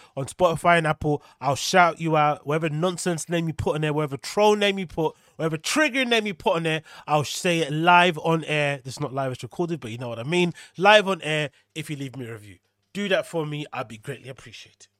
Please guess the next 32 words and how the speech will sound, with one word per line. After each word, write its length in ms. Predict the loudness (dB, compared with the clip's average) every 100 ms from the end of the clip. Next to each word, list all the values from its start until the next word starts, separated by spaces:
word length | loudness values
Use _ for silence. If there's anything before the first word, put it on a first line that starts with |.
| _ _ _ _ _ _
Thank 280 | 2 2 0
you. 180 | -8 -10 _ -20 -2
Um, 320 | 6 6 6
what 240 | 4 8 10
else 220 | 10 8
is 80 | 2
going 240 | 2 2
on 100 | 0
with 140 | 0 -2
me? 240 | -4 -4
Not 180 | -2 -2
too 140 | -2 2
much. 240 | 2 4
As 160 | 2 2
per 100 | 0
usual, 420 | 0 0 -2 -4
working 380 | 2 2 2 0
out 160 | 2 0
a 60 |
bunch, 580 | 0 0 0 -6 -16 -16 _ _ -8
running 360 | 2 2 4 0
a 60 |
bunch, 380 | 2 2 2 0
lifting 340 | -2 0 0
weights. 200 | 2 0
As 140 | -2 -12
you 60 |
can 140 | -12 -12
see, 200 | -8 -8
I'm 120 | -6
looking 200 | -8 -4
very 200 | -4